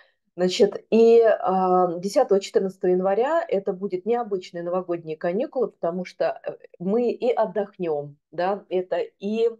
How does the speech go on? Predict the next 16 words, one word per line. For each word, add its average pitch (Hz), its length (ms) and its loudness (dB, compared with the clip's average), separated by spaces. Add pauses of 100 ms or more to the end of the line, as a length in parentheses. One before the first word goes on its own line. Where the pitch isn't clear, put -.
(420)
горячий 202 480 -4
бассейн 190 480 -4 (100)
под 175 140 -6
открытым 165 560 -8
небом, 143 440 -2 (920)
это 208 260 0
и 208 180 -2
Красная 208 540 2
Поляна 202 460 0
путешествия, 170 840 -2
не 170 120 -10
буду 156 200 -10
щас 156 200 -4
показывать 151 540 -4
все - 200 -10
слайды, 165 600 2